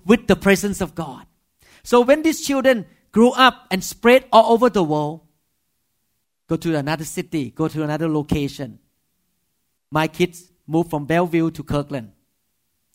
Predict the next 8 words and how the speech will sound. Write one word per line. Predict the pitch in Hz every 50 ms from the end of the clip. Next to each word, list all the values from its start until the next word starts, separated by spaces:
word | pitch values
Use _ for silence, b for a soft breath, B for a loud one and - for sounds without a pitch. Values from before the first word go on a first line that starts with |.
| _ _ _ _ _ _ _ _ _ _ _ _
So | - - 170 175 180 180
in | - 202 190 185
Kirkland | - - 254 262 - 247 262 240 233 202
now, | 180 170 170 170 170 175 185 185 - _
we | - 190
have | 180 185 -
another | 160 156 180 208 233 240
family | - - 226 208 202 190 190 190 185 170 120 -